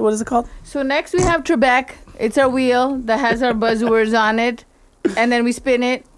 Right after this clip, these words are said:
Speaker 2: twice, and those two words are going to be the words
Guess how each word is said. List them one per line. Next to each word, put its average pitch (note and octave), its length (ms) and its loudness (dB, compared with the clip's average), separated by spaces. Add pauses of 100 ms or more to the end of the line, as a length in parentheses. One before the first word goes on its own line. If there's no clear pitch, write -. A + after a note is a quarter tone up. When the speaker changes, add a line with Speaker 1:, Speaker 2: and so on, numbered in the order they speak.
(540)
Speaker 2:
twice, A3 560 -2 (200)
and G#3+ 140 -2
those A3 180 -2
two B3 240 -4
words A3 420 -2 (500)
are G#3+ 120 2
going A3 220 -2
to G#3+ 80 -12
be G3+ 140 -6
the F#3+ 100 -2
words F#3+ 400 -4